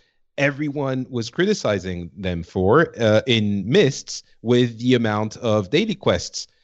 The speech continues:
Basically, you could go and do whatever daily quest you wanted, and you had to if you wanted to be competitive. I think there's a, a real, uh, uh, issue here of l-, l-, us looking at it from what we would want,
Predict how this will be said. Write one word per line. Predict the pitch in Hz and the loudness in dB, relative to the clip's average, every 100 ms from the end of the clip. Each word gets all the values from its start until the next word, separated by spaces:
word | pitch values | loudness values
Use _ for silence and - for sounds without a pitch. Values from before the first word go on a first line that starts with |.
| _ | _
Basically, | 131 143 147 143 | 2 2 2 0
you | 143 123 | 0 0
could | 120 | 0
go | 107 127 | 2 4
and | 123 113 | 4 0
do | 110 117 117 110 | -2 0 0 -2
whatever | 120 113 117 120 127 | -4 0 2 4 2
daily | 104 123 123 | 0 -2 -2
quest | 123 117 120 | 0 0 0
you | 107 | 0
wanted, | 151 180 117 117 131 | 0 0 0 0 0
and | 117 107 104 101 | 0 0 0 -4
you | 113 110 107 101 | -10 -6 0 4
had | 113 160 - | 4 2 0
to | 117 | -2
if | 120 113 | -2 -4
you | |
wanted | 101 107 104 | -4 -2 -4
to | - | -4
be | 107 | -4
competitive. | 107 101 170 131 82 - _ _ - _ | -4 -2 0 0 -4 -10 _ _ -20 _
I | 135 | -2
think | 143 190 180 | 2 2 4
there's | 175 147 | 2 2
a, | 139 131 127 | 2 2 2
a | 127 | -2
real, | 110 160 180 175 170 - _ _ _ - | -2 0 2 4 0 -6 _ _ _ -2
uh, | 123 113 107 | 4 4 4
uh, | 107 101 98 _ | 2 0 -4 _
issue | 165 196 139 104 | 2 2 -2 -4
here | - 82 80 120 143 - | -6 -8 -4 -4 -4 0
of | 113 107 98 92 _ _ | 2 4 2 -6 _ _
l-, | 101 - | -8 -4
l-, | 131 120 123 | -4 -4 2
us | 147 185 - | 4 4 0
looking | 120 147 151 120 | -2 -2 -2 -4
at | 110 | -2
it | 107 - | -4 -4
from | 107 98 98 | -6 -4 -6
what | 101 104 104 | -4 -4 -2
we | 147 | -4
would | 226 120 82 | -2 -2 -2
want, | 85 98 165 | -2 -2 -4